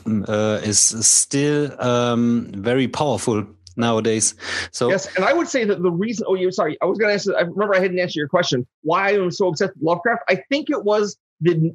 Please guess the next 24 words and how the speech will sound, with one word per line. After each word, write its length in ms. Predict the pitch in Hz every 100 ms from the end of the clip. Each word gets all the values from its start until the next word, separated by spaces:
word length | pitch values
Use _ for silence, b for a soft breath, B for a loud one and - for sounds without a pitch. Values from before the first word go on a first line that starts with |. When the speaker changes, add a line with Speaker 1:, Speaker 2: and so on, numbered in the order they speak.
| -
Speaker 2:
the 120 | 156
nine-year 1040 | 156 175 196 240 269 269 247 240 240 - -
trek 360 | - 240 160 - _
from 120 | 160 -
eight 180 | 202 -
years 180 | 214
old 120 | 196 185
to 60 |
seventeen-year-olds 720 | 156 202 196 208 196 170 156 - _ -
trying 500 | - 180 196 220 220
to 80 | 165
find 340 | 185 190 185
those 260 | 175 175 147
weird 360 | 156 185 180
old 320 | 170 165 143
books, 460 | 123 - - - - _ _ -
just 120 | 170
like 140 | 202
a 40 | 185
Lovecraft 480 | 170 180 185 175 -
protagonist 600 | 160 - 143 185 196 -
searching 280 | 160 185
for 220 | 190 185 220
'em, 140 | 214